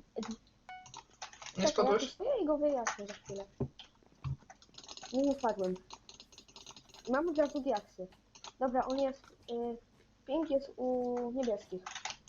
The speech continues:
Speaker 2: E, na mój widok
Speaker 1: Czekaj, ja, ja
Speaker 2: odwrócił.
Speaker 1: idę, ja idę, ja
Speaker 2: Dobra,
Speaker 1: idę.
Speaker 2: bo...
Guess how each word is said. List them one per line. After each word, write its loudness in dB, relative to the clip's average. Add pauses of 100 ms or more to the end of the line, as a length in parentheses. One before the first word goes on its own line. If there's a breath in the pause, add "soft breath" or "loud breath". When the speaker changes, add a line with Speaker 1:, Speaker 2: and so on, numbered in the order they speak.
(1400)
Speaker 2:
E, 6 (500)
na 4
mój 2
widok 4
Speaker 1:
Czekaj, 12
ja, 8
ja 4
Speaker 2:
odwrócił. 10
Speaker 1:
idę, 6 (200)
ja 2
idę, 4
ja 4
Speaker 2:
Dobra, 2
Speaker 1:
idę. -8
Speaker 2:
bo... -4